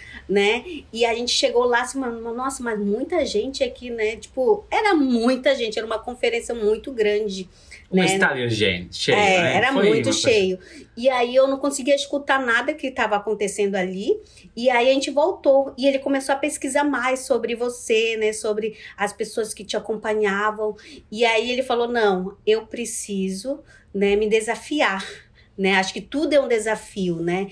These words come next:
Speaker 1: E se você realmente não consegue, é, lidar com as suas emoções, você realmente, o Anton, ele é uma pessoa, assim, super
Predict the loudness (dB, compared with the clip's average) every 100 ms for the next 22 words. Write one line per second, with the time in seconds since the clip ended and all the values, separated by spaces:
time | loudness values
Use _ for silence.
0 | -12 -10 -6 -4 -4 -4 -6 0 2 2
1 | -2 -4 -2 0 0 -2 -2 2 2 2
2 | 0 -2 -2 0 2 2 2 -2 -4 -8
3 | -16 -10 0 2 4 4 2 2 -2 0
4 | 0 0 0 0 0 2 0 0 -4 -6
5 | -6 -6 -6 -4 -4 -2 0 0 -2 -8
6 | -12 -18 0 2 2 0 0 2 0 0
7 | -2 -2 -2 -2 -6 -6 -10 -10 0 4
8 | 6 6 2